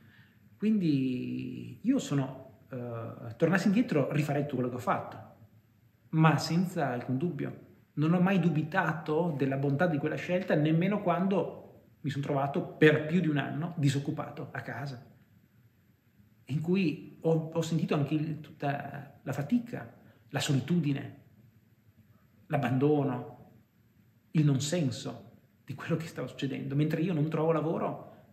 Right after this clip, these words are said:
una delle persone che io avevo, eh, segnalato,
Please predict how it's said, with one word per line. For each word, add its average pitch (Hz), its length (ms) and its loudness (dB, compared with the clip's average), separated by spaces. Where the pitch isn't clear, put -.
una 160 180 2
delle 143 160 2
persone 165 380 -2
che 143 120 -4
io 139 80 2
avevo, 139 680 -2
eh, 120 80 -10
segnalato, 143 840 -2